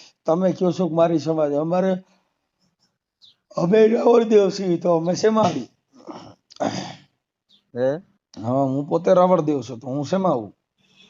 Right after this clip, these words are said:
Speaker 2: તમે રાવણ દેવ, હે?
Speaker 1: હા.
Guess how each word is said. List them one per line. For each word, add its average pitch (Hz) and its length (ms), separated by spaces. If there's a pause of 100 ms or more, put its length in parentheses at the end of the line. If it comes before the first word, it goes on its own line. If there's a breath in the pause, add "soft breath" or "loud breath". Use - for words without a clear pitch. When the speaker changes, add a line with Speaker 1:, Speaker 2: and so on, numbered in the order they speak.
(1500)
Speaker 2:
તમે 208 200
રાવણ 202 320
દેવ, 151 140
હે? 185 180 (420)
Speaker 1:
હા. 165 380